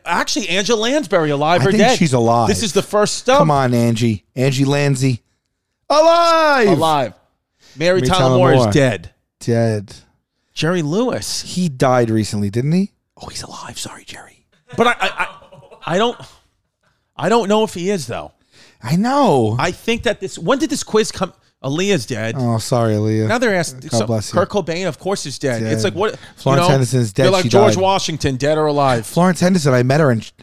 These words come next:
Speaker 2: and, uh, she died a couple of years later.
Speaker 1: You killed her?
Speaker 2: <laughs> I know. God bless.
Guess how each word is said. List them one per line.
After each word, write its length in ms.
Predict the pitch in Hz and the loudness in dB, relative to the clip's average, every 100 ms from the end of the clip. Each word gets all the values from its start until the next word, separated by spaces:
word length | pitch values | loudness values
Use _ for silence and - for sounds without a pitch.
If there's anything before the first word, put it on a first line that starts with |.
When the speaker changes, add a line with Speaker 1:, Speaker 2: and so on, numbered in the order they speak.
| _ | _
Speaker 2:
and, 220 | - 113 113 | -4 -2 0
uh, 240 | 110 107 | 2 0
she 160 | - - | -2 -2
died 160 | 113 | -2
a 60 | 113 | 0
couple 260 | 120 113 | -4 -6
of 40 | 117 | -4
years 180 | 107 110 | -4 -4
later. 260 | 110 104 - _ _ | -6 -8 -14 _ _
Speaker 1:
You 120 | 123 | -20
killed 300 | 104 123 143 202 | -8 -6 -6 -6
her? 200 | - 147 | -2 0
Speaker 2:
<laughs> 40 | |
I 180 | 147 123 | 0 0
know. 280 | 131 113 107 | 0 -2 -2
God 380 | 117 113 107 90 - - - - - - | -4 -4 -6 -12 -18 -18 -16 -16 -12 -6
bless. 120 | 151 | -2